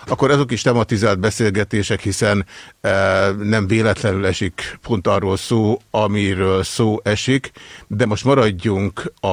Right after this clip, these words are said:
hazai médiánál és annál, hogy valójában fújja-e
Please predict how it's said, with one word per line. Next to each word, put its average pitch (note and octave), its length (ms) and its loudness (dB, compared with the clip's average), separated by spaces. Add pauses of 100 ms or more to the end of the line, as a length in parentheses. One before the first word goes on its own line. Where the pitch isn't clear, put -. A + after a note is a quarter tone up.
(100)
hazai G#2 460 0
médiánál F#2 1000 0 (120)
és F2 540 -4 (340)
annál, G#2 760 0 (340)
hogy E2+ 300 -4
valójában G2 1080 2
fújja-e A#2+ 760 2